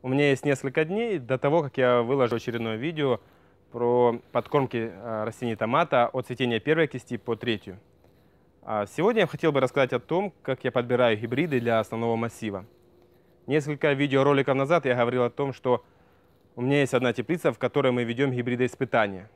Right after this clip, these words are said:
В данный момент я нахожусь в этой теплице, и здесь размещены все гибриды, которые нам поступили на испытания. Здесь гибриды различных компаний, таких как Сингента, Клос, Хазера, м, Риксван, Деройтер, Саката.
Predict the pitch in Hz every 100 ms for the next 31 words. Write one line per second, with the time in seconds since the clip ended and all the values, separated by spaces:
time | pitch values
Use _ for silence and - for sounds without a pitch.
0 | - 113 143 143 135 127 123 120 123 120
1 | 117 107 101 113 180 - 156 - _ _
2 | _ - 127 120 117 113 110 113 180 143
3 | 123 123 - 127 - 113 127 160 151 110
4 | 113 110 104 104 117 135 135 110 110 -
5 | 117 107 95 92 110 117 127 135 127 123
6 | - _ 117 127 120 123 110 131 131 196
7 | 165 120 120 120 117 - - _ _ _
8 | - 127 123 165 180 156 139 - _ _
9 | _ - - - 127 151 175 - - -
10 | 123 113 139 156 151 123 - _ _ _
11 | _ _ _ - 104 101 101 101 98 95
12 | 98 127 113 131 139 160 151 131 _ -
13 | 110 123 135 156 143 131 113 _ _ -
14 | - 117 147 139 123